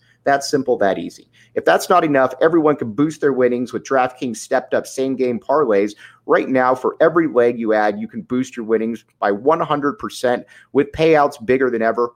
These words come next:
Why bet on football anywhere else? And again, to make things even sweeter, you can throw down stepped up same game parlays, uh, once per day,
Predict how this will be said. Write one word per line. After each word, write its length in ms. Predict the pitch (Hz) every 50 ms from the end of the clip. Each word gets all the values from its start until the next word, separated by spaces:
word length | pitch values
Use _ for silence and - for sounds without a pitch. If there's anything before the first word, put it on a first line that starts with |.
| _ _
Why 300 | 131 143 170 180 226 220
bet 220 | 160 170 165 147
on 140 | 135 127 117
football 500 | - - 139 131 - 127 120 117 110 110
anywhere 380 | 110 110 95 101 98 92 90
else? 320 | 95 95 95 98 - - - _ _ _ _ -
And 320 | 143 147 135 123 117 113
again, 320 | - 113 107 117 110 107 104
to 80 | 135
make 240 | 135 143 151 156 -
things 220 | - 139 131 117 127
even 180 | 120 107 101
sweeter, 500 | - - - 117 113 110 113 113 110 - _ _ _ _ -
you 100 | 165 170
can 160 | - 139 120
throw 160 | - 143 135
down 200 | 135 131 127 117
stepped 360 | - - - 147 135 - -
up 140 | 139 110 -
same 320 | - - - 135 147 151
game 200 | 135 135 123 117
parlays, 500 | 101 - - 117 117 117 117 110 107 104 - - _ _ _ _ _ - 101
uh, 40 | 98
once 300 | 98 110 143 170 185 -
per 220 | - - 165 151
day, 320 | 127 120 117 117 110 -